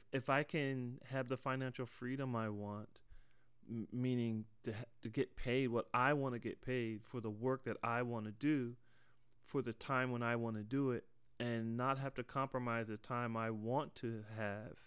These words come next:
with my family and loved ones and, you know, with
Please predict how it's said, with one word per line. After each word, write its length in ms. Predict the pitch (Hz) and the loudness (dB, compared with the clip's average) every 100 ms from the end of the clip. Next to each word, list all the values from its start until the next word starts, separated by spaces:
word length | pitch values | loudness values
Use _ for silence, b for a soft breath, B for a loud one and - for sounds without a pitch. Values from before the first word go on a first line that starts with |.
| - b b b b b b - | -20 b b b b b b -2
with 180 | 123 120 | -2 0
my 220 | 110 110 | -2 -2
family 540 | - 127 127 120 101 104 | 2 2 4 0 -4 -8
and 160 | 107 | -6
loved 280 | 120 135 131 | 0 2 2
ones 300 | 113 127 - - | -4 -8 -12 -8
and, 420 | 117 113 110 107 107 - | -4 -2 -2 -4 -8 -10
you 100 | 120 | -6
know, 140 | 117 | -4
with 140 | 107 | -4